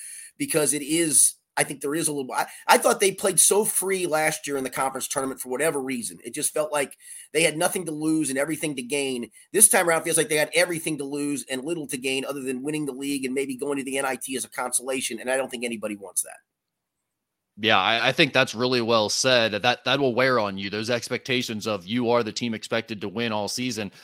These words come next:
Speaker 2: Last year, you know, Milwaukee won the regular season in the Horizon League. So you're
Speaker 1: Right.
Speaker 2: right. N K U kinda came from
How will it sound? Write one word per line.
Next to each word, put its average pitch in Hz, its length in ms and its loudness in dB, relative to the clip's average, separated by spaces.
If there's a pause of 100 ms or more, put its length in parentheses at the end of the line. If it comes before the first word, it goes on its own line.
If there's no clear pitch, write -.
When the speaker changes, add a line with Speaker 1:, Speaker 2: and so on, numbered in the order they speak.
Speaker 2:
Last 131 340 2
year, 156 320 0
you 131 120 -4
know, 113 60 0
Milwaukee 123 500 0
won 117 260 -2
the 120 80 -4
regular 107 320 -4
season 131 320 -6
in 95 60 -8
the 85 40 -12
Horizon 92 400 -6
League. 87 220 -12
So 120 120 -2
you're 110 180 2
Speaker 1:
Right. 190 80 6
Speaker 2:
right. 120 200 4
N 110 120 0
K 117 100 -4
U 110 120 -2
kinda 139 260 2
came 123 240 -2
from 117 260 -2